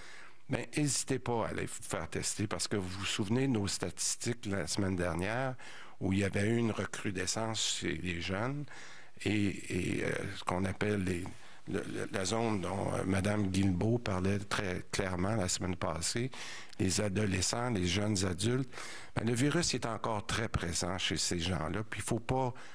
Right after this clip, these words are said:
relâcher. Donc, au moindre signe, j'insiste là aujourd'hui beaucoup, si vous avez une situation à risque, qu'elle soit involontaire, c'est très, très important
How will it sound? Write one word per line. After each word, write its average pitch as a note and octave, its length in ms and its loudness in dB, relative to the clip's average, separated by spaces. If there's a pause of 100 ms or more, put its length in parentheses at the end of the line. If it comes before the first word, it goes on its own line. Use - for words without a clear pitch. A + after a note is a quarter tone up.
(160)
relâcher. F#2+ 640 0
Donc, G2+ 280 -2
au A2+ 80 2
moindre A#2+ 500 2
signe, B2+ 520 0 (760)
j'insiste G#2 760 0
là B2 240 0
aujourd'hui G2 580 2
beaucoup, G#2+ 560 0 (460)
si - 340 2
vous D3+ 220 4
avez A#2+ 220 2
une C3+ 160 4
situation A2+ 880 0 (160)
à G#2+ 160 -2
risque, G2 380 0
qu'elle F2+ 140 0
soit A2 420 0
involontaire, A2+ 920 0 (600)
c'est - 260 0
très, C#3 260 2
très F#2 340 0
important G#2+ 580 0